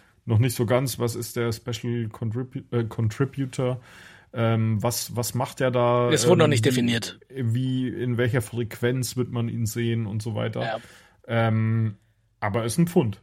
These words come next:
Speaker 1: Also
Speaker 2: Ja.
Speaker 1: ist schon, ist
Speaker 2: Also,
Speaker 1: geil.
Speaker 2: ich, ich freu mich drauf, weil man Michael Jordan ja nie oft sprechen hört,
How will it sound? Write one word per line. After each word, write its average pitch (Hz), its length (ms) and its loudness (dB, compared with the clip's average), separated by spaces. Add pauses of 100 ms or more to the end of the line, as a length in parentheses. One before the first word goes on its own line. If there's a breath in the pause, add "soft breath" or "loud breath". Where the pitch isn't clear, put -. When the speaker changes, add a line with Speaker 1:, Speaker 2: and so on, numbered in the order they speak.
Speaker 1:
Also 113 300 2
Speaker 2:
Ja. 107 180 2 (640)
Speaker 1:
ist 120 160 -10
schon, 143 580 -2 (520)
ist 131 140 -4
Speaker 2:
Also, 175 160 8
Speaker 1:
geil. - 140 -6 (240)
Speaker 2:
ich, 208 320 0
ich 208 120 0
freu 196 180 4
mich 269 160 2
drauf, 226 400 0
weil 185 240 4
man 175 280 2
Michael 165 300 0
Jordan 175 260 4
ja 160 120 0
nie 185 420 -2 (360)
oft - 440 -2
sprechen 196 460 -2
hört, 220 300 0